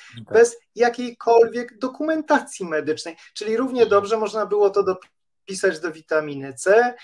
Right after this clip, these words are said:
Speaker 2: czy do polopiryny, tak? Że również działają na covid.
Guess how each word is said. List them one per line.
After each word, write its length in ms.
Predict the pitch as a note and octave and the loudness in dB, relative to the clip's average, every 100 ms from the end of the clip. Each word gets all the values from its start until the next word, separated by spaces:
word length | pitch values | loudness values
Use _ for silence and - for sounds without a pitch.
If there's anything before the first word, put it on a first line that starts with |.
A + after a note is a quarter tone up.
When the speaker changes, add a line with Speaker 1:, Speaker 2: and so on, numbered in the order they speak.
| - - | -20 -4
Speaker 2:
czy 160 | F#3 | -4
do 300 | F3 E3 D#3 | 0 0 0
polopiryny, 800 | D3 F3 E3 E3 D3 A#2+ - _ | 0 -2 -2 -2 -6 -6 -12 _
tak? 300 | D#3+ F#3+ F3+ | 0 0 0
Że 300 | C3+ D3 D#3+ | -6 -2 -2
również 460 | D#3+ G3+ G3 F#3+ D3+ | 2 2 2 -6 -2
działają 440 | D3 C3+ C#3 C3+ | -2 -2 -6 -8
na 140 | C3 B2 | -14 -18
covid. 360 | - A#2 _ | -20 _ _